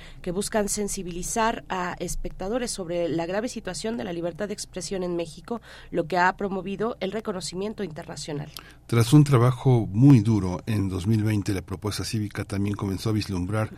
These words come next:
Speaker 2: un encuentro de familiares de periodistas asesinados y desaparecidos representados por esta organización.
Speaker 1: Esta labor ha tenido como resultado el poder intercambiar procesos de duelo y aprendizajes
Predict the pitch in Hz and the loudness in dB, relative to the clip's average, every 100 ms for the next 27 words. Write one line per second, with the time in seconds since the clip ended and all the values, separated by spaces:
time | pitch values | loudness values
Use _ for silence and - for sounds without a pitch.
0 | - - - - 135 131 113 139 147 147 | -18 -18 -4 8 10 12 10 8 6 6
1 | 113 - 87 87 92 95 110 117 - - | -2 -4 -6 -6 -6 -4 -6 -6 -8 -8
2 | 87 90 92 - 98 92 82 92 90 95 | -8 -8 -8 -6 -8 -8 -8 -8 -6 -6
3 | 98 95 85 87 87 85 - 98 117 - | -6 -8 -8 -10 -8 -8 -6 -6 -6 -8
4 | - - - 85 107 - 110 127 131 - | -12 -10 -2 -2 0 -2 0 0 0 -2
5 | 98 - 98 87 85 - - - - - | -6 -6 -6 -6 -6 -8 -12 -14 -16 -20
6 | - - - 285 302 277 294 294 277 269 | -20 -14 -8 -2 0 4 4 2 2 2
7 | 285 277 254 226 214 - 190 180 180 226 | 2 2 2 2 0 -2 -4 -2 2 2
8 | 226 196 190 214 226 208 170 170 180 196 | 2 2 4 4 2 0 -2 -2 -2 -2
9 | 208 208 - 196 214 - 175 185 202 202 | -4 -6 -4 -4 -4 -4 -4 -2 -2 0
10 | 202 - 185 180 175 175 - 208 - 175 | -2 -2 -4 -4 -6 -4 -2 -2 -2 -8
11 | - | -8